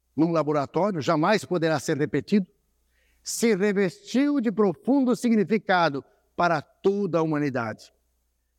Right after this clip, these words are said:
Jesus apareceu, e por isso que eu fiz a ênfase aqui quando eu li. Jesus apareceu cinco vezes, aparece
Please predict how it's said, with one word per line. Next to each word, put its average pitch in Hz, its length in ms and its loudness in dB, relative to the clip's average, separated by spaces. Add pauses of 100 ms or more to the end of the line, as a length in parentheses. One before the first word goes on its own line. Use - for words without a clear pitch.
(160)
Jesus 170 920 -2 (400)
apareceu, 233 1400 0
e 170 60 -2
por 185 180 -2
isso 196 240 0
que 208 80 2
eu 160 80 0
fiz 185 160 0
a 175 120 2
ênfase 175 320 -2
aqui 175 220 0
quando 170 160 -2
eu 170 80 -2
li. 185 220 0 (440)
Jesus 220 480 0
apareceu 247 640 0
cinco 277 380 0
vezes, 214 320 2
aparece 175 520 0